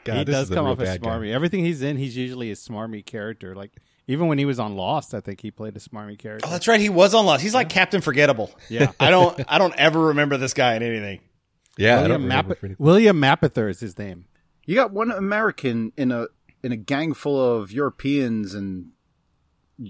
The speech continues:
Speaker 4: Australians. Europeans. I don't know if, is anybody European or are they all Australian?
Speaker 3: No, uh, Stamp is South African. Dougray is Scottish
Speaker 4: Mm-hmm.
Speaker 3: slash Welsh, and, uh,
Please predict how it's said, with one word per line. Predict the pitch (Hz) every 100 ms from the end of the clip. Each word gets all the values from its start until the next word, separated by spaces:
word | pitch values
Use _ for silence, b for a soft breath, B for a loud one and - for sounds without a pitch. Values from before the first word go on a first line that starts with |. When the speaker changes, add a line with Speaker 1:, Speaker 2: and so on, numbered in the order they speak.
| -
Speaker 4:
Australians. | 113 - 131 139 131 101 92 - -
Europeans. | 104 98 - 120 107
I |
don't | 127
know | 117
if, | 98
is | 104 98
anybody | 107 135 180
European | 175 180 - 185 175
or | 120
are |
they | 101 110
all | 113
Australian? | 95 - 98 92 90 90 _ _ _ _ _ _ -
Speaker 3:
No, | 147 147 147
uh, | 139 135 127 139 139
Stamp | - 147 156 -
is | 143 123
South | 156 139 139
African. | 135 135 135 147 135 127 - _ _ _ _ _ -
Dougray | 143 139 143 139 135 127
is | 120 - - -
Scottish | - 131 127 127 120 - 110
Speaker 4:
Mm-hmm. | 101 98 87
Speaker 3:
slash | 127 113 -
Welsh, | 123 120 113 - -
and, | 113 110 107 104 104
uh, | 104 104 98 101